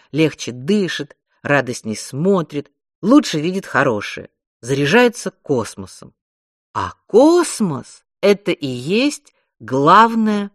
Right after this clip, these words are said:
батарейка. Короче, дача построена из кирпича. Кирпич — это глина, экологически чистый материал, но холодный. Его надо обогревать.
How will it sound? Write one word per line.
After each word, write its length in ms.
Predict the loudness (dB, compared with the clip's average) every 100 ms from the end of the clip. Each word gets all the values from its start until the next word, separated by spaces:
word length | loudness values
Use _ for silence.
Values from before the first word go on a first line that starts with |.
| _
батарейка. 920 | -2 -2 -2 -6 -6 -8 -10 _ -20 _ _ _ _ _ _
Короче, 420 | 0 0 0 -6 -16 _ _ _ _ _ _
дача 600 | -4 2 4 2 -4 -12 -10
построена 640 | -10 -10 -8 -8 -8 -16 _ _ _
из 220 | -2 -2
кирпича. 680 | -2 -6 -4 -10 -10 -10 -10 _ _ _ _
Кирпич — 400 | -2 -2 0 -4 -6
это 160 | -10
глина, 600 | -12 -8 -6 -6 -8 -10 -12 _ _
экологически 840 | -8 0 0 0 -4 -6 -12 -14
чистый 440 | -10 -8 -8 -8 -8
материал, 600 | -8 -10 -4 -2 -2 -4 _
но 160 | -8 -2
холодный. 720 | 2 2 2 0 -4 -12 -14 _ _ _ _
Его 220 | -6 -4
надо 320 | 0 2 2
обогревать. 720 | 2 2 0 -2 -2 -6 -12